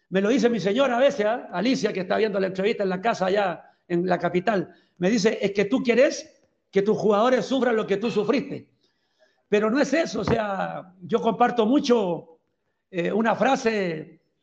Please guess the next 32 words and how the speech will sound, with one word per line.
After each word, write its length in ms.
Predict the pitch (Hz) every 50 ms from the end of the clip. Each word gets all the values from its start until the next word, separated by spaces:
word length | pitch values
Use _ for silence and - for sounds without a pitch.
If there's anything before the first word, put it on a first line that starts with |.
| _
de, 560 | - 175 160 175 185 180 175 170 165 170 165 160
de 80 | 143 190
un 120 | 220 226
amigo 320 | 220 202 220 254 233 226 214
mío 320 | 220 262 277 262 226 180
que, 320 | - 185 170 156 - -
que 140 | - 196 185
fue 140 | 175 196 240
jugador 600 | 233 - 226 214 202 202 254 285 277 208 - - - - - -
y 80 | - 175
ahora 220 | 190 202 226 233
es 100 | 202 -
técnico 380 | - 240 247 254 233 214 - 196
en 80 | 190 185
Chile, 500 | - 277 269 226 220 - - - _ _ _ _ _ _ _ _ _ _ _ _ _ -
que 100 | 170 165
está 180 | - 208 202
viendo 240 | 214 240 240 226 214
la 60 | 202
entrevista 440 | 196 185 196 190 214 262 262 262 214
en 80 | 196 180
Chile 240 | 185 240 247 226
en 80 | 214 214
estos 220 | 220 220 208 196
momentos, 380 | 185 185 190 233 247 - - 202
en 40 | 175
Rancagua, 680 | 175 185 180 185 190 247 240 208 202 190 185 185 - -
eh, 560 | 165 170 170 165 160 160 151 - - - - -
el 200 | 160 160 156 -
técnico 500 | - 214 220 214 208 202 202 175 180 170 156
John 160 | 208 214 202
Gray, 360 | 220 269 269 247 214 - -